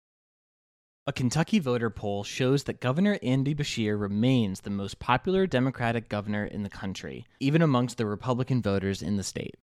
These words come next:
The Morning Consult poll shows that sixty-four percent of Kentucky voters approve of Beshear, with thirty-two percent disapproving, according to the survey conducted from April first to June thirtieth.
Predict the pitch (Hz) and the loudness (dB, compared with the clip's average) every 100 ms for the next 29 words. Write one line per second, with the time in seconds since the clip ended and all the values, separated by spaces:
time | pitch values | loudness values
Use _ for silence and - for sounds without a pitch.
0 | - 113 123 147 185 185 131 120 123 131 | -2 4 6 8 6 6 4 4 2 0
1 | 139 - 113 98 104 - 143 131 107 104 | -2 -2 -2 0 -2 -4 0 2 2 0
2 | - - 98 - - - 175 - 190 - | -6 -6 -6 -6 -8 -4 -4 0 -2 2
3 | 143 135 - 120 113 107 - 120 127 120 | 0 0 -2 -2 0 -4 -8 -6 -6 -4
4 | 151 110 107 104 104 - - - 147 139 | -4 -2 -2 -2 -6 -8 -14 -2 2 2
5 | 107 107 104 98 - 101 92 - 113 - | 2 -4 -4 -6 -2 -2 -2 -4 -4 2
6 | 135 165 151 - 147 113 - 104 82 - | 4 4 0 -2 -2 -2 -2 -4 -2 -2
7 | 117 117 - 107 98 76 - 113 - 127 | -2 -2 -4 -6 -6 -8 -10 -8 0 2
8 | 113 110 98 104 120 113 98 95 117 110 | 2 -2 -6 -2 0 0 -2 -4 -2 0
9 | 117 - 101 98 117 110 90 117 139 139 | 0 -2 -4 -4 -4 -6 -6 -4 -6 -2
10 | 120 104 - - 120 117 107 104 101 80 | -4 -2 -6 -12 -8 -4 -4 -4 -6 -6
11 | 71 | -8